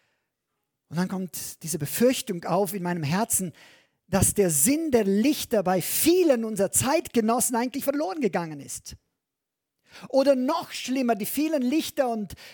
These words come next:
der ganze Betrieb in der Weihnachtszeit scheint, die Sicht auf das wahre Licht, auf Jesus Christus zu, zu verbergen. Vor lauter Lichter sehen wir das Licht der Welt nicht mehr.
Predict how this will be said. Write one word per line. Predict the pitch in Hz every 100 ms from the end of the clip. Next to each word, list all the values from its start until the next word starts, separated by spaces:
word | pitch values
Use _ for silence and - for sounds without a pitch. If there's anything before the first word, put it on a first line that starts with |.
| -
der | 226
ganze | 254 302 285
Betrieb | 214 233 - 190 285 330 302
in |
der | 233 214
Weihnachtszeit | 233 269 233 - 254 233 -
scheint, | - 240 277 269 - - - -
die | 185 247 233
Sicht | 160 - 330 330 - -
auf | - 247 -
das | 226 - 156 208
wahre | 320 359 349 294
Licht, | 262 - _ - _ _ _ _ _ _ _ _ _ _ _ _ _ _ _ _ _ _ _ _ _ _ _ _ _
auf | 165
Jesus | 165 165 175
Christus | - 180 - 165 -
zu, | 175 151 _ _ _ _ _
zu | -
verbergen. | 180 160 135 208 247 233 170
Vor | 147 160
lauter | 160 160
Lichter | 160 165 170
sehen | 131 156 151
wir | 160
das | 139 147
Licht | -
der | 131
Welt | 135 131
nicht | 131 -
mehr. | 117 110